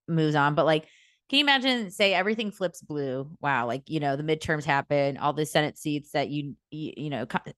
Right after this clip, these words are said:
the congressional and Senate seats that you needed flip. And then, 'cause the main conversation that a lot of folks have been having are, you should not be able to hold stocks if you're in office, 'cause that is gonna be a huge root of how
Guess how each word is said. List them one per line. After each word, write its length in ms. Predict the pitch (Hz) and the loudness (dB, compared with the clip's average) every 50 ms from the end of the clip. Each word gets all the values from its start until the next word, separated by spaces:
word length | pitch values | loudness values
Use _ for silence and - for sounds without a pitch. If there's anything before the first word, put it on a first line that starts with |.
| - - _ | -20 -6 _
the 80 | 165 175 | -2 0
congressional 540 | - - 185 175 180 180 180 - 190 175 170 | 2 2 4 4 4 4 4 4 2 2 4
and 60 | 160 | 4
Senate 180 | 175 165 156 147 | 4 2 2 0
seats 200 | - 160 151 143 | -2 -4 -2 0
that 100 | 151 143 | -2 0
you 80 | 147 | 0
needed 280 | 147 151 147 147 143 135 | -2 0 0 0 -2 -2
flip. 280 | - - 151 147 143 - _ _ _ _ _ _ _ _ _ - | -2 0 0 0 0 -2 _ _ _ _ _ _ _ _ _ 0
And 160 | 160 165 170 | 0 2 4
then, 300 | 180 175 170 170 165 160 - _ - | 4 4 4 4 2 -2 -6 _ -8
'cause 160 | 175 170 156 | -8 -6 -4
the 80 | 165 165 | -4 0
main 360 | 165 190 262 359 415 427 339 | 2 4 4 4 2 0 -4
conversation 920 | 254 214 208 180 185 165 165 156 - 160 156 156 156 - 165 160 170 180 175 165 | -4 -2 0 0 0 0 -2 -2 -2 -4 -4 -4 -4 -6 -6 -4 -4 -4 -4 -2
that 160 | 156 143 139 | -2 -2 -2
a 60 | 139 | -2
lot 200 | 139 139 147 147 | -2 -2 -2 -2
of 80 | 151 - | -4 -4
folks 240 | - 151 147 - | -8 -8 -8 -10
have 80 | - 151 | -12 -10
been 80 | 156 147 | -8 -6
having 280 | 151 143 147 160 156 | -4 -4 -4 -4 -2
are, 240 | 123 147 151 147 - _ _ _ _ _ _ _ _ _ - | 0 0 0 0 -2 _ _ _ _ _ _ _ _ _ 2
you 240 | 214 262 320 349 349 | 6 8 8 8 8
should 220 | 339 - 349 302 | 6 2 0 2
not 220 | 339 339 330 320 330 | 4 2 2 2 2
be 160 | 320 320 320 | 2 2 2
able 120 | 302 294 269 | 2 0 -2
to 80 | 294 | -2
hold 280 | 254 294 302 294 262 - | 0 0 -2 -2 -4 -6
stocks 640 | - - - 320 320 302 285 269 277 - - - - _ _ - | -8 -2 2 2 4 4 4 2 0 -4 -10 -18 -20 _ _ 4
if 320 | 214 226 240 269 240 - | 6 6 6 4 2 -4
you're 260 | 214 226 254 269 277 - - | -6 -4 -4 -2 -2 -2 -4
in 200 | 226 240 254 240 | -4 -4 -4 -4
office, 720 | - 196 214 240 269 247 - 208 185 160 135 151 - - - | -4 -6 -6 -6 -8 -8 -6 -4 -2 -2 -4 -6 -10 -10 -8
'cause 240 | - 175 156 151 143 | -6 -4 -4 -4 0
that 340 | 156 160 190 240 262 - | 2 4 4 4 4 2
is 140 | 208 220 208 | 0 -4 -2
gonna 240 | 208 220 208 196 196 | -2 -2 -2 -2 -4
be 280 | 175 170 190 190 185 170 | -4 -4 -2 -2 0 0
a 120 | 147 151 156 160 - - - - - | -2 -2 -4 -10 -16 -20 -20 -10 -4
huge 380 | 254 285 339 359 339 294 208 | 0 2 4 4 4 2 2
root 400 | 156 160 170 160 156 151 151 - _ _ _ _ _ _ _ - | 0 -2 -2 0 0 0 -2 -4 _ _ _ _ _ _ _ 2
of 220 | 180 180 175 175 | 4 4 4 2
how 500 | 170 156 170 165 165 160 160 156 156 135 | 0 0 0 0 2 0 0 -2 -4 -6